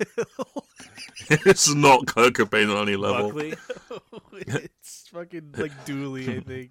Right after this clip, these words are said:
Speaker 3: <laughs> Oh,
Speaker 2: Yeah,
Speaker 3: Dooley.
Speaker 2: your,
Speaker 3: Oh.
Speaker 2: your front man killed himself. <laughs>
Speaker 3: Yeah.
Speaker 1: Your Legos suck. Mm.
Speaker 2: I miss the comfort of being sad.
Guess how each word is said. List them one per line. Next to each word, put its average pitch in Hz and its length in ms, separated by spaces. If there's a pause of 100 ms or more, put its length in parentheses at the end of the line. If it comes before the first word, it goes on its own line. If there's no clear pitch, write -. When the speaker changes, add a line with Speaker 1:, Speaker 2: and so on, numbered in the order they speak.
(120)
Speaker 3:
<laughs> - 120
Oh, 120 320
Speaker 2:
Yeah, 107 160
Speaker 3:
Dooley. 117 240
Speaker 2:
your, - 100
Speaker 3:
Oh. 135 480
Speaker 2:
your 107 220
front 101 540
man - 160 (140)
killed - 320
himself. - 800
<laughs> 175 280
Speaker 3:
Yeah. 165 220 (840)
Speaker 1:
Your 127 140
Legos 107 580
suck. - 720 (920)
Mm. 151 160 (3250)
Speaker 2:
I 120 140
miss 151 260
the - 160 (120)
comfort - 520
of - 160
being 82 280
sad. - 680